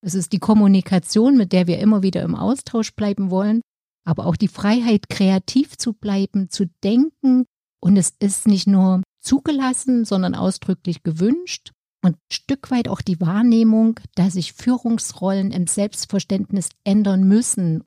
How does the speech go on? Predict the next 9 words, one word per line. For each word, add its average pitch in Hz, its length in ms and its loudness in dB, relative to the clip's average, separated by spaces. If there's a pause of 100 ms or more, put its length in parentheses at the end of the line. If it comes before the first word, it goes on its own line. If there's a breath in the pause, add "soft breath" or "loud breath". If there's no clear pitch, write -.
weil 185 160 -2
diejenigen, 202 640 0
die 190 100 -2
in 185 100 2
Leitungsebenen 202 960 -2
sind, 240 300 0
auch 185 120 -2
im 185 140 0
Kindertagesstätten, 185 1160 -4